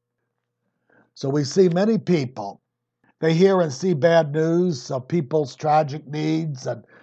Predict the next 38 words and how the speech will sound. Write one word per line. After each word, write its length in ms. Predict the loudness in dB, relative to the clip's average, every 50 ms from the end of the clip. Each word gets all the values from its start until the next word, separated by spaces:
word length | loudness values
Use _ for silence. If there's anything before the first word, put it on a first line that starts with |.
| -20 _ _ _ 0
things 280 | 0 0 0 -2 -4
happening 420 | -2 -2 -2 -4 -4 -6 -6 -4 -4
in 100 | -4 -4
the 120 | -4 -2
world, 480 | -2 0 0 2 2 2 2 0 -2 -8 -18 -20 -20 -20 -16 2
and 180 | 4 4 6 6
they 120 | 6 4
feel 260 | 4 4 2 2 2 2
sorry 500 | 2 0 2 4 6 6 6 4 2 0
for 260 | -2 -2 0 0 0
them, 400 | 2 0 0 0 0 -2 -4 -6
and 120 | -4 -4
they 100 | -4 -4
cry 540 | -6 -2 2 4 6 6 8 6 6 4 2
and 160 | 0 0 -4
shed 300 | -4 0 2 2 2 2
emotions 800 | 0 0 0 0 0 0 -2 -6 -8 -8 -8 -8 -8 -8 -10 -10
and 180 | -12 -12 -14 -18 _ _ _ -20 _
so 220 | -4 0 0 0 0
forth. 360 | -2 -4 -6 -6 -6 -8 -6
Isn't 180 | -6 -6 2 4
that 180 | 4 4 4
wonderful? 560 | 4 2 2 2 0 -4 -6 -10 -16 -16 -16 _
Yeah. 360 | -14 -12 -10 -10 -12 -12 -16 -18 _ _ _ _ _ _ _ _ _ _ _ _ _ _ _ 0 2
But 120 | 2 2
it 120 | 2 -2
does 260 | -2 -4 -4 -4 -4 2
not 360 | 4 4 4 4 2 -6 _ -8
move 500 | -2 -2 0 0 0 -2 -4 -6 -8 -8
them 520 | -8 -8 -8 -8 -10 -12 -14 -14 -14 -16 _ _ _ _ _ _ _ _ _
from 260 | -4 -2 0 0 0
feelings 680 | 0 0 2 2 4 2 2 -2 -4 -6 -8 -10 -8 -6
to 120 | -6 -4
doing 320 | -2 -2 -2 -2 -2 -4
something. 400 | -6 -4 -2 -2 -2 -4 -8 -12 -12 -16 -20 -20 -6 _
Therefore, 420 | 2 2 2 2 0 -2 -2 -2
it's 140 | -4 -6 -4
empty. 580 | -2 -2 -2 -2 -4 -10 _ -20 -20 -20 -20